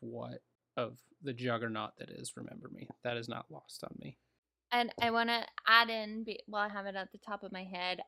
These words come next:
Speaker 2: I think Remember Me is also as powerful as it is because it spans generations. It connects a grandson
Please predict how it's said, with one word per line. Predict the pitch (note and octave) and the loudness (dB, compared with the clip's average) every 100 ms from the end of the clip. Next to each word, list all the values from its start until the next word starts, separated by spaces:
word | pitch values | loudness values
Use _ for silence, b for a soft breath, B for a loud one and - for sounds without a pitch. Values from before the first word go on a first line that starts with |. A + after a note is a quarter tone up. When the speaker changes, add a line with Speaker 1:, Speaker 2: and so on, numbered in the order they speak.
| - | 0
Speaker 2:
I | F#3 | 0
think | F#3+ A3+ A3 - - | 2 -2 -2 -10 -6
Remember | G#3+ G#3 G3 G3 G#3 | 0 2 4 4 0
Me | G#3 F#3+ | 2 0
is | F3+ F#3+ F#3 | 0 0 0
also | F#3 F#3 G3 F#3 F#3 | 0 0 0 0 2
as | - F#3 | 2 0
powerful | - G3+ F#3+ G#3 A3 G#3+ | 0 2 4 4 2 0
as | G#3+ G#3 - - | 0 -4 -14 -6
it | - G3+ | -2 0
is | G#3 G#3 | 0 -2
because | G#3 G3 - F#3+ | -4 -6 -6 -6
it | F#3+ - | -6 -6
spans | - - G3 F#3 F#3+ F#3+ | -6 0 0 0 -4 -6
generations. | - F3 D#3+ D3+ - - G3 G#3 B3 C#4 - - _ - | -2 -2 -2 -4 -6 -4 -4 0 0 -2 -4 -14 _ 2
It | G#3 - | 2 2
connects | A3 F#3 F3 - - - | -2 0 -2 -6 -12 -2
a | G3+ | -2
grandson | F#3+ F#3 F3+ F3+ F#3 F#3+ F3+ F3 F3 | 2 2 2 0 -4 0 0 0 -4